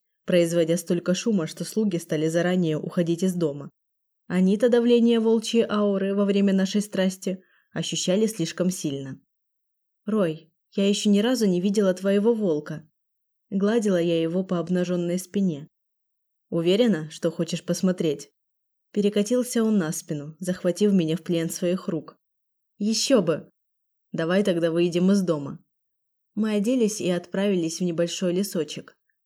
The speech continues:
По дороге Рой нарвал мне букет синих колокольчиков. «Идеальное сочетание с цветом твоих глаз», протянул он мне букет и обратился.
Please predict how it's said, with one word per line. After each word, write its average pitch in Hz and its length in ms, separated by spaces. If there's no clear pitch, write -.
По 202 80
дороге 214 420
Рой 233 200
нарвал 185 380
мне 160 280
букет 180 380
синих 190 280
колокольчиков. 208 880
«Идеальное 165 560
сочетание 175 720
с 151 60
цветом 175 420
твоих 170 340
глаз», 151 380
протянул 208 480
он 180 160
мне 170 180
букет 180 440
и 247 420
обратился. 202 800